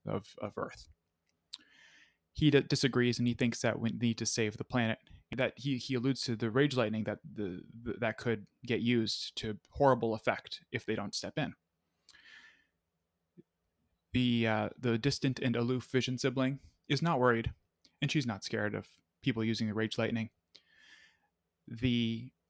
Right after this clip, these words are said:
local Vision Sibling disagrees, alludes to using a greater power than that even, uh, and, uh, and she screams that it's their first commandment to not use the greater powers,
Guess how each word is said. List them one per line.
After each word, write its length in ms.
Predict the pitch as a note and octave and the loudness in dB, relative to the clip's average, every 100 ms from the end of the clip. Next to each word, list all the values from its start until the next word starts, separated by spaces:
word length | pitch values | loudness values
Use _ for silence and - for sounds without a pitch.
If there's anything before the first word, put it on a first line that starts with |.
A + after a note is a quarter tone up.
| _ _ _ - - _ _ _ - A2 | _ _ _ -20 -20 _ _ _ -16 -8
local 360 | A2+ B2+ C3 C3+ | 2 2 4 2
Vision 280 | C3+ C3+ C3+ | 2 2 2
Sibling 460 | C#3 C3+ C3 C3 - _ - | 0 2 0 -2 -8 _ -6
disagrees, 720 | B2+ C3 C3 C3 C#3+ - - - _ _ _ - | -2 2 4 2 2 -4 -8 -14 _ _ _ 0
alludes 460 | B2+ B2+ B2+ - | 4 4 2 0
to 140 | - B2+ | -2 0
using 500 | B2+ B2+ B2+ B2 A#2+ | 2 4 4 2 2
a 100 | A#2+ | -2
greater 400 | A2 C3+ D3 D3+ | 2 6 8 8
power 440 | D3 C#3 B2 A#2+ | 6 4 6 6
than 220 | A#2 B2 A#2 | 4 0 2
that 240 | A2+ A2 | 0 -2
even, 360 | B2 B2 D#3 F3+ _ _ _ _ - - - _ | -4 -2 -2 -4 _ _ _ _ -20 -20 -20 _
uh, 180 | A2+ G#2+ - | -2 -2 -2
and, 300 | A2+ A2 A2 | 0 0 2
uh, 160 | G#2+ | 0
and 120 | G#2+ G#2+ | 0 -2
she 100 | A2+ | -4
screams 440 | - C3+ A#2 A2+ | 2 2 2 2
that 180 | A2 G#2+ | 0 -2
it's 200 | A#2 - | -4 -4
their 180 | A2 G#2 | -4 2
first 300 | C#3+ C3 - | 2 2 0
commandment 540 | B2+ A#2+ A2+ G#2+ - | 0 2 2 0 0
to 180 | - A2 | 0 2
not 340 | A2 A#2+ B2+ - | 2 2 2 0
use 600 | C3 B2+ A2+ A2+ - - _ | 0 2 0 -2 -6 -8 _
the 80 | A2+ | -4
greater 340 | A#2 A#2 A2+ | 0 0 0
powers, 600 | A2 A2+ G2+ G2 G#2 - | 0 0 0 -2 -8 -10